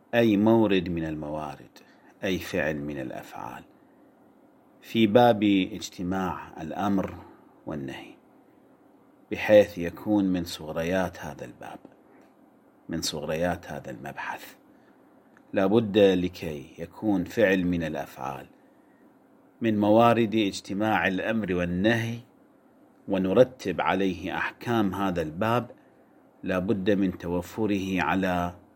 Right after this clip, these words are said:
شرط. إذا أردنا أن نجعل الصلاة في الدار المغصوبة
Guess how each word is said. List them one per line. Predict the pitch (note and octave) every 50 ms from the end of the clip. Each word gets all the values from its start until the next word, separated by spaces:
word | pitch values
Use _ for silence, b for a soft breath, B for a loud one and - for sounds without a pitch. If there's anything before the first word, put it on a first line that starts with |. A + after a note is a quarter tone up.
| _ _ _ _ _ _
شرط. | - - - - A2+ - F#2 F2 - - - - _ _ - _ _ _ _ _ - _ _ _ _ _ B B B B B B B B B B B B B B _ -
إذا | A#2+ G#2 A#2 A2+ A2 G#2+
أردنا | G#2+ A#2+ C3 B2 A#2 B2 B2 B2 A#2+ A#2 A2+ G#2+ G#2 A2 - - _ _ _ _ _ -
أن | G#2 G2+ G2 G2+ A#2+
نجعل | B2+ A#2+ - F#2 C2 B1 A#1 - - -
الصلاة | - - - - - F2+ F#2 G2 G2 F#2 F#2 - - - F2 E2+ D#2 C2 -
في | - -
الدار | E2+ D#2 D#2+ E2+ G2+ G2+ G#2 G2+ F#2 F2+ F2
المغصوبة | F2+ E2 F2 E2+ E2+ - - - - G2+ F2 D#2+ - - - A1 -